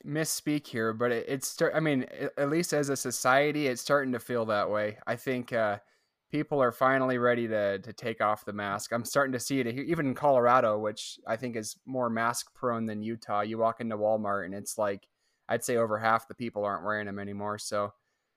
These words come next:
it's starting to feel like it's getting over with. And honestly, I mean, be-, at least I, I'm sure it's different hospital to hospital, but at least where I've been working, the caseload's been way down. I think it's starting to feel like things are getting close back to normal. So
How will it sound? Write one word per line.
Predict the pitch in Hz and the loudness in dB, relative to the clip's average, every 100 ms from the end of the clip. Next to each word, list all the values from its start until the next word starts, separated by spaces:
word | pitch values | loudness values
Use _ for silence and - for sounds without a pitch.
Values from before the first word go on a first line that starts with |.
| _ _ | _ _
it's | - | -2
starting | 403 269 | 4 4
to | 175 | 4
feel | - 190 | 6 8
like | 151 143 | 8 6
it's | 131 | 4
getting | 147 127 120 | 0 0 2
over | 120 123 | 2 4
with. | 120 120 | 4 2
And | 135 | 4
honestly, | 151 165 160 165 156 | 4 4 2 0 4
I | 139 | 4
mean, | 127 113 107 131 123 | 2 -2 -6 -12 -8
be-, | 131 151 143 | -2 -2 0
at | 143 | 2
least | 170 - - - | 2 0 -8 -8
I, | 131 | 0
I'm | 147 | 2
sure | 135 214 | 4 4
it's | 139 | 4
different | 156 - 170 135 | 0 0 -2 -2
hospital | 143 143 - 151 135 | 4 4 4 0 0
to | 127 | 2
hospital, | 135 139 - 127 117 | 4 4 2 -2 -2
but | 113 | 0
at | 117 | -2
least | 107 131 - | -2 -6 -2
where | 123 | 2
I've | 120 120 | 2 0
been | 123 | -2
working, | 123 120 123 120 - _ _ _ - | -2 -2 -6 -8 -10 _ _ _ -10
the | 120 | -10
caseload's | - 131 131 - 117 110 | -2 -2 -2 -2 -2 -2
been | 110 107 | -6 -2
way | 104 107 | -2 0
down. | 110 107 110 | 0 0 -2
I | 104 110 | -4 -6
think | 123 110 104 - | -6 -8 -8 -12
it's | 113 | -10
starting | - 127 101 107 | 0 2 2 -2
to | 104 | -8
feel | 110 104 | -4 -4
like | 98 95 | -4 -8
things | 101 101 | -14 -12
are | 98 | -12
getting | 98 92 - | -10 -14 -14
close | - 101 - - | -8 -8 -8 -6
back | 101 - | -8 -8
to | |
normal. | 104 104 101 110 | -10 -8 -8 -12
So | - | -14